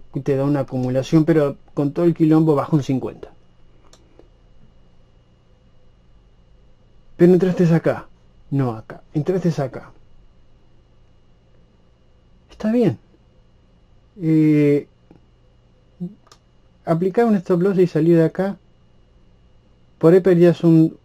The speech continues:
un diez y el precio volvía al toque. Porque la, la intensidad de la baja no, no, no, no se puede llegar a saber. O sea, igual ac-, acá había poco volumen, o sea que la, la baja no es que se estaban yendo de cabeza. Después, claro, se,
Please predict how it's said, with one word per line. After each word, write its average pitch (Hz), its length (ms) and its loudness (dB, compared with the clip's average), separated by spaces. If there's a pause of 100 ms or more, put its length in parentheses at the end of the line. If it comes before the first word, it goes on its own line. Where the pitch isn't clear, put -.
(120)
un 165 220 4
diez 151 440 2
y 151 60 -2
el 139 100 -2
precio 160 300 -2
volvía 139 340 0
al 135 140 -4
toque. 110 500 -8
Porque 160 300 0
la, 196 180 2
la 190 200 -2
intensidad 190 580 0
de 190 80 0
la 180 100 2
baja 185 320 -2
no, 190 220 -4
no, 185 160 -2
no, 185 180 -4
no 185 160 -6
se 175 300 -8 (840)
puede 175 280 4
llegar 120 300 -4
a 110 80 -10
saber. 107 360 -16 (480)
O - 20 -20
sea, 120 480 -8 (760)
igual 170 260 4
ac-, 170 220 0 (240)
acá 151 240 -4
había 170 260 2
poco 160 260 -2
volumen, 180 600 2 (480)
o 131 80 -10
sea 147 160 0
que 139 100 -2
la, 131 260 0
la 135 180 -2
baja 156 300 -2
no 151 80 2
es 143 60 -8
que 139 100 -8
se 135 120 -12
estaban 139 240 -6
yendo 143 240 -6
de 143 60 -6
cabeza. 160 440 -2
Después, 180 440 0
claro, 156 260 2
se, 117 420 -10